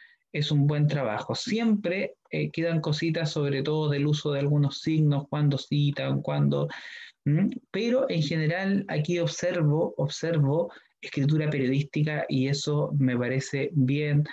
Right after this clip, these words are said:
hay fuentes, así es que eso se expresó bastante bien también en la calificación. ¿Ya? Bien.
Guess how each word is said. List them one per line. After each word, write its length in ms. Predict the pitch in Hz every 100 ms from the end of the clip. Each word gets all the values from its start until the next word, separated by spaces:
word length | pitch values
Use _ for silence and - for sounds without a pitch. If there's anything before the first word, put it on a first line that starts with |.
| - _
hay 200 | - 135
fuentes, 720 | 131 - 143 139 131 139 147 151 -
así 260 | 131 -
es 120 | 131 -
que 300 | 131 131 151
eso 180 | 135 135
se 140 | 135
expresó 480 | 127 135 - 135 131
bastante 460 | 127 - 131 131
bien 200 | 127 127
también 400 | 135 127 127 123 147 - - - _
en 280 | - 120 120
la 260 | 117 110 - -
calificación. 680 | 120 120 - 135 156 147 - _ _ _ _ _ _ _ _ -
¿Ya? 300 | 143 185 294 - _ _ _ _ _ _ _ _ _ _ _ _ _ _ _ -
Bien. 260 | - -